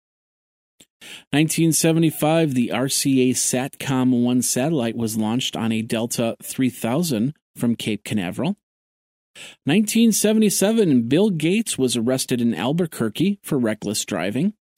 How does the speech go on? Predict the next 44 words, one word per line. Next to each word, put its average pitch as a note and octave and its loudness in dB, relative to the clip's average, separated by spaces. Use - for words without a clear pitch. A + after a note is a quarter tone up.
He - -6
was C#3 2
only A2+ 2
twenty-one G2+ -2
at F2 -6
the E2 -8
time. A#2 -2
Nineteen F#3 4
eighty-two, F#3+ 4
Atari E3+ 2
released D#3+ 2
the C3 2
twelve D#3 0
hundred D#3 2
X - -4
L D3+ 2
home D3+ 0
computer. C3+ 0
It A2+ -2
featured A#2+ -2
a A2+ 0
one A#2+ 2
point A#2 -2
seven A#2+ 0
nine A#2 0
megahertz A2 -2
M C3 2
O A#2 0
S G2+ -4
sixty-five A#2 -2
oh G#2+ -2
two A2+ -4
C A2+ -2
processor, C3+ -2
sixty-four C3+ 0
kilobytes G#2+ -2
of G2 -2
ram, C3+ 2
and A2+ 0
two E3 -2
hundred A#2 0
fifty-six - -4
color G#2 -4
capability, G#2+ -2